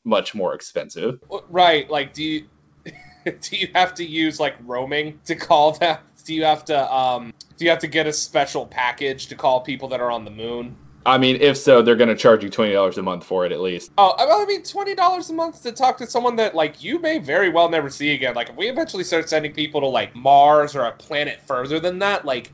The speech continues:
Speaker 2: it's gonna take, like, a good chunk of your lifetime just to get there, like, let alone come back.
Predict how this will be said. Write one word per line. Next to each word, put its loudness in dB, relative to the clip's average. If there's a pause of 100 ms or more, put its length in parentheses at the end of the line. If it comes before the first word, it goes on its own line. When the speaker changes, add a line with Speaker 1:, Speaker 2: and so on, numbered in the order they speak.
(100)
Speaker 2:
it's 0
gonna 2
take, -8
like, -2 (280)
a 0
good -4
chunk -2
of -2
your -2
lifetime 0
just -10
to -12
get -8
there, 0
like, -4
let 2
alone 2
come -4 (100)
back. -10